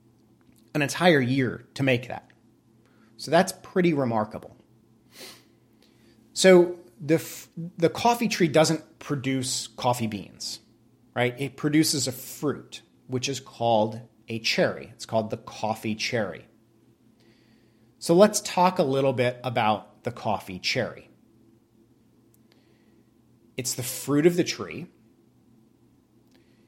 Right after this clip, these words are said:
The size of a coffee cherry can vary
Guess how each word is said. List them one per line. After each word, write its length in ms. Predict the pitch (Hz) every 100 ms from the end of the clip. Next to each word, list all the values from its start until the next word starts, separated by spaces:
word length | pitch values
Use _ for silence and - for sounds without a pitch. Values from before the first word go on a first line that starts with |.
| _ _ _ -
The 120 | 131
size 880 | 147 - 180 180 196 202 208 190 - - _ _ _ _ _ _ _ _ -
of 180 | 143
a 100 | 143
coffee 640 | 127 - 156 143 131 120 -
cherry 600 | - - 131 113 80 90 120 _ _ _ _ _ _ _ _ -
can 300 | - 135 131
vary 720 | 110 139 147 110 90 117